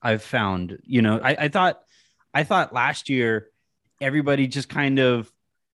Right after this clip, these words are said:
beat around the bush of, "Yeah, I mean, it'd be nice if A D played more five, but, uh, you know, yeah,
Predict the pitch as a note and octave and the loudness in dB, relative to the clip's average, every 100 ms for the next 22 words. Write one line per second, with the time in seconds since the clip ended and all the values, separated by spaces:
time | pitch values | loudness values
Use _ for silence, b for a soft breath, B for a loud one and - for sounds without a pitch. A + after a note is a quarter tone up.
0 | _ B2+ C#3+ C#3+ C3 B2 B2+ C3 - B2+ | _ -2 0 0 0 0 2 2 0 -2
1 | A#2 A2 - D3+ D3+ D3+ D3 C#3 B2 B2 | -2 -6 -8 -4 -2 0 2 2 2 0
2 | B2 C3 C#3 C#3+ A#2 A#2+ A#2 A#2 - A2 | 0 -2 -2 -6 -4 -4 -2 -4 -2 -2
3 | A2 G#2+ G#2+ - G#2 G2 F#2+ G2 - A2 | 0 0 0 0 0 0 -2 -6 -2 2
4 | G2+ G2 F#2+ G2 _ - G#2+ G2 F#2+ G#2+ | 4 4 2 -2 _ -8 -4 -2 -4 -4
5 | A2+ D3 E3+ E3 D#3+ D3+ D#3 C#3 B2+ C3 | -2 2 2 4 4 4 2 0 0 0